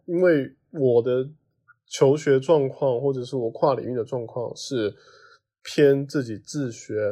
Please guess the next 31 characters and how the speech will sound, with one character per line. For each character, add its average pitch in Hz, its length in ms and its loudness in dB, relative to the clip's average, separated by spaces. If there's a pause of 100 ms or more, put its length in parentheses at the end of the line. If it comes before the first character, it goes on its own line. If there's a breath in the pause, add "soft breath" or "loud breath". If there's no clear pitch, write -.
然 104 80 -6
后 123 140 -2
不 123 120 -10
断 135 160 0
的 120 120 -2
去 120 120 -10
尝 98 380 -14
试， - 260 -14 (380 soft breath)
所 151 220 2
以 - 20 6
我 123 380 0 (180)
对 180 200 6
于 135 140 0
自 170 300 -6
己 120 240 -8
在 123 400 0 (140)
渴 110 320 -6
望 135 340 0
所 107 160 -12
谓 127 180 0
的 - 440 -4 (680)
就 139 120 -4
是 127 280 -4
确 175 260 4
定 156 200 0
性 147 260 -2
这 139 100 -2
件 135 160 0
事 131 180 -8
情 117 200 -10
上， 120 180 -8